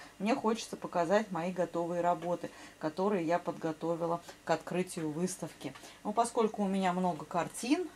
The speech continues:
а, хотелось что-то такое интересное.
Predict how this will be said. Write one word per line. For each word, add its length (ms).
а, 160
хотелось 500
что-то 320
такое 380
интересное. 800